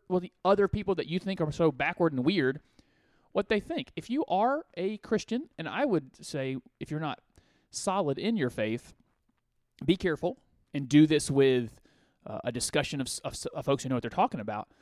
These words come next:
But yeah, you should consume some of what Bill Maher has written or what Richard Dawkins has has spoken about. You should watch some of those debates between, uh, an, an atheist and a, and a Christian like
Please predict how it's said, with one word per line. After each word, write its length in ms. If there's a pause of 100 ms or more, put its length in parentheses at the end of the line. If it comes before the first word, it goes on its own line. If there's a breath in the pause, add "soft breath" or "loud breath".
(120)
But 100
yeah, 140
you 180
should 180
consume 480
some 260
of 60
what 260 (300)
Bill 180
Maher 280
has 140
written 280
or 80
what 180
Richard 300
Dawkins 440
has 260 (340 soft breath)
has 140
spoken 300
about. 240
You 80
should 160
watch 300
some 140
of 60
those 160
debates 400
between, 540 (640 soft breath)
uh, 340
an, 220
an 160
atheist 400
and 100
a, 60 (160)
and 100
a 40
Christian 380
like 360